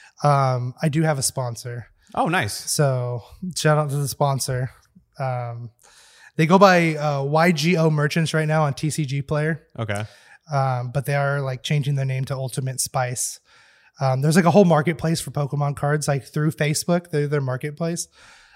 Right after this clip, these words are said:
Speaker 1: Uh, it's called, like, Verbank City. So, like, if you ever, like, in the need of buying cards or anything like that,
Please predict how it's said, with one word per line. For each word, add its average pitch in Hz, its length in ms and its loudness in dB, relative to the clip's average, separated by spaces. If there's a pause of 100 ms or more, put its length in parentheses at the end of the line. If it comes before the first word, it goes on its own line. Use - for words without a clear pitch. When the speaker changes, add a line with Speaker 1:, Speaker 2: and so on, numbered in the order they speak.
Speaker 1:
Uh, 131 180 0
it's 123 100 -8
called, 151 120 2
like, 127 160 -2
Verbank 131 360 -4
City. 131 380 -4
So, 131 300 -4
like, 123 200 -8
if 131 180 -8
you 139 120 -2
ever, 135 500 -4
like, 135 260 -8
in 151 200 0
the 151 60 0
need 151 220 0
of 143 120 -2
buying 151 320 4
cards 160 340 0
or 160 40 -2
anything 160 260 -4
like 151 180 -6
that, 151 340 0